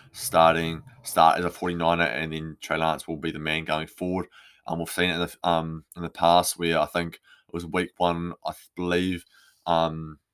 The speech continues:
oh, who was it? It was Tom Savage, I believe, with the Texans. He played horrendous against the Tex-, um, Jaguars. They put Deshaun Watson in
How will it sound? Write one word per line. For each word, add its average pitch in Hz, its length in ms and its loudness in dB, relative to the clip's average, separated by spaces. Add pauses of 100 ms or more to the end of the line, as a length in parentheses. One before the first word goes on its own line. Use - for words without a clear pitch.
(300)
oh, 78 180 -2
who 92 180 -4
was 87 240 -4
it? 87 200 0
It - 40 -6
was 90 140 0
Tom 101 260 0
Savage, 90 260 0
I - 40 0
believe, 87 160 2
with - 160 -6
the - 60 -14
Texans. 90 480 -4 (280)
He 87 80 -10
played 85 260 2
horrendous 92 880 -4
against 90 260 -8
the 82 60 -10
Tex-, - 380 -6
um, 85 180 -2
Jaguars. 85 500 2 (460)
They 80 140 0
put - 180 -8
Deshaun 90 260 -2
Watson 87 360 -2
in 87 260 -4